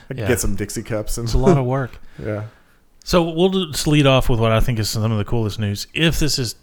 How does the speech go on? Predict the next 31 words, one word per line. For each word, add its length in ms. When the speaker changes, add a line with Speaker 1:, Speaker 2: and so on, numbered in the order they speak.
Speaker 2:
this 220
time 240
gonna 140
come 240
to 120
fruition 540
with 140
the 60
Deadwood 380
movie. 380
I 60
mean, 120
that 120
was 240
on 400
several 320
things 260
online 640
last 300
week, 340
this 200
last 260
week. 420
This 200
is, 180
I 60
think, 500
the 120
second 800
go 200
round 680